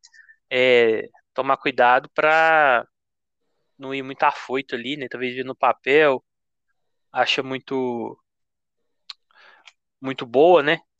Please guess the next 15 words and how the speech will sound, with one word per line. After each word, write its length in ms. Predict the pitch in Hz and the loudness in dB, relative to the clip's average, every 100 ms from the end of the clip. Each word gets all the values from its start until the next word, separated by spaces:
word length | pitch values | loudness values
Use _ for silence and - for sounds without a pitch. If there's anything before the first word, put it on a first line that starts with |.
| _ | _
A 60 | - | -10
seleção, 560 | 135 123 113 - 131 | -6 -4 -4 0 0
mas 220 | 156 135 135 | 0 -4 -6
assim, 360 | - 131 127 120 - 117 80 _ | -10 -10 -8 -10 -14 _ _ _
nesse 260 | 135 135 | -12 -12
prime-, 300 | - 147 147 | -10 -10 -8
nesse 240 | 139 139 - | -8 -8 -6
amistoso 540 | 147 - - 139 139 | -8 -8 -4 -4 -4
aí 80 | 131 | -8
não 180 | 135 151 | -8 -4
deu 160 | 151 | -4
tanto, 800 | 156 151 151 - 160 151 139 120 - _ _ - - - _ - | -2 -4 -6 -4 -2 -2 -4 -6 -12 _ _ -20 -20 -20 _ -6
tanto 240 | 135 - | -4 -2
padrão, 420 | 143 147 131 113 | -2 0 0 -2
né? 120 | 113 | -4